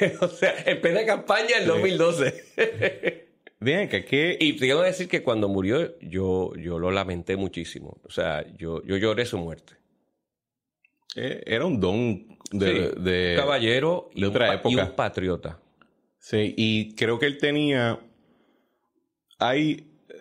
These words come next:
Speaker 2: con él, cuando uno lo escuchaba hablar, por lo menos, uno sentía que él quería algo para su gente,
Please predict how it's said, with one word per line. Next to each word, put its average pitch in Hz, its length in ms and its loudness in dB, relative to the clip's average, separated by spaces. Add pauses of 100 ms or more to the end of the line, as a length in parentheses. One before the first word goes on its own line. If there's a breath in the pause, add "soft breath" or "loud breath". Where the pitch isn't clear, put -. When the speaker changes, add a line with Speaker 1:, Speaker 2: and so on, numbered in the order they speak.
(440)
Speaker 2:
con 135 240 2
él, 165 220 0
cuando 170 240 2
uno 165 80 2
lo 156 80 2
escuchaba 147 400 0
hablar, 135 260 2
por 131 140 2
lo 127 100 2
menos, 123 220 2
uno 101 160 0
sentía 107 440 0
que 90 100 0
él 87 180 -2
quería 95 400 2 (180)
algo 85 640 -2
para 78 240 0
su 82 180 -4
gente, 82 560 -4